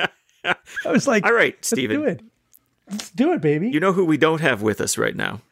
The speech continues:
Speaker 1: Uh,
Speaker 2: We don't have Zane.
Speaker 1: we don't have Zane. We don't have Annalise. We have a problem.
Speaker 2: I didn't even s-,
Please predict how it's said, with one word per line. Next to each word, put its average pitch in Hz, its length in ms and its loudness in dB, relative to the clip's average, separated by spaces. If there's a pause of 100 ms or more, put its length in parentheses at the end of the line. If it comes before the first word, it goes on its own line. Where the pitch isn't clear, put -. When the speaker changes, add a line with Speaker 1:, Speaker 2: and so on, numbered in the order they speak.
(540)
Speaker 1:
Uh, 147 640 0 (260)
Speaker 2:
We 170 60 2
don't 156 100 2
have 123 140 2
Zane. - 240 -6
Speaker 1:
we 175 100 0
don't 220 140 2
have 202 140 4
Zane. 185 340 2
We 185 60 0
don't 165 160 4
have 156 120 4
Annalise. 151 720 2 (520)
We 165 180 4
have 180 200 6
a 156 60 4
problem. 170 440 2
Speaker 2:
I 123 40 -2
didn't 175 180 0
even 135 200 -2
s-, - 300 -2